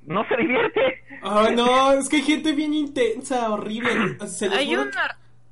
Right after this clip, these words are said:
Speaker 2: Sí.
Speaker 3: hay un artículo que leí, a ver, hace ratito que decía
Speaker 2: Ujú.
Speaker 3: que la diferencia entre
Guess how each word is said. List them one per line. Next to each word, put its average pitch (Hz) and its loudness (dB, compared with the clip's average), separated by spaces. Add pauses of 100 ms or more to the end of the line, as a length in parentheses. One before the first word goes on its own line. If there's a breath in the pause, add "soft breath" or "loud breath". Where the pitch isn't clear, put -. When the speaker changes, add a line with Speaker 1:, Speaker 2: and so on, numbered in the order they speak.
(180)
Speaker 2:
Sí. - -6
Speaker 3:
hay - 0
un 240 -2
artículo 285 -2
que 240 -4
leí, 180 -2
a 202 -10
ver, 170 -6
hace 202 -6
ratito 175 -8 (520)
que 202 -4
decía 214 -2
Speaker 2:
Ujú. - -20 (560)
Speaker 3:
que 220 -2
la 233 2
diferencia 247 -4
entre 185 -4